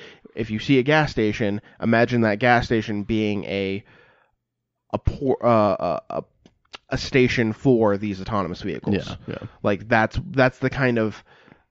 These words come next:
Speaker 1: like, stimulation we would need. We need it everywhere,
Speaker 2: Yeah.
Speaker 1: um, in order for it to be very effective.
Speaker 2: Yeah.
Speaker 1: And,
Speaker 2: It's
Speaker 1: like,
Speaker 2: true.
Speaker 1: I feel like that's the way it's gonna go because it's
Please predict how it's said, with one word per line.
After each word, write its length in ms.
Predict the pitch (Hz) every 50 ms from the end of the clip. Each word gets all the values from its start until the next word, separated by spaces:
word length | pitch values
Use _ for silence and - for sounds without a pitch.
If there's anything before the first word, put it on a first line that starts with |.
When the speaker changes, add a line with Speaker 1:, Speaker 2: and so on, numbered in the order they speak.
| _ _ _ _ _ _ -
Speaker 1:
like, 160 | 113 117 -
stimulation 680 | - - 156 131 123 117 117 117 117 107 - 117 107 101
we 80 | 104 101
would 120 | 92 95
need. 220 | 95 98 85 78 -
We 120 | 104 113
need 300 | 113 113 127 131 131 117
it 120 | 113 101 - -
everywhere, 640 | 120 117 104 101 101 82 78 80 58 52 55 55 - - _ - - -
Speaker 2:
Yeah. 120 | 92 90 -
Speaker 1:
um, 540 | - 95 98 87 82 78 76 71 67 - -
in 140 | - 113 113
order 200 | 110 107 104 101
for 200 | - - 110 104
it 60 | 87 -
to 60 | -
be 320 | 110 101 98 95 95 - _ _ _ _ -
very 640 | - 82 87 65 - 117 117 113 117 107 101 101
effective. 680 | 92 - - - - 95 - - - - 50 - - - - _ -
Speaker 2:
Yeah. 120 | - 87 -
Speaker 1:
And, 100 | - 113 - - - _ _ _ _ _ _ _ _ _ _ _ _ _ _ _ _
Speaker 2:
It's 160 | - 123 127 120
Speaker 1:
like, 80 | 113
Speaker 2:
true. 200 | 104 90 - - - - - _ _ _ _ - - -
Speaker 1:
I 200 | - - - 147
feel 160 | - 175 180
like 160 | 190 180 147
that's 240 | 135 135 127 127 -
the 80 | 135 135
way 120 | 127 123 117
it's 100 | - -
gonna 160 | 123 117 113
go 200 | 104 110 107 107
because 260 | 101 110 - 117 107 107
it's 280 | 104 95 - - -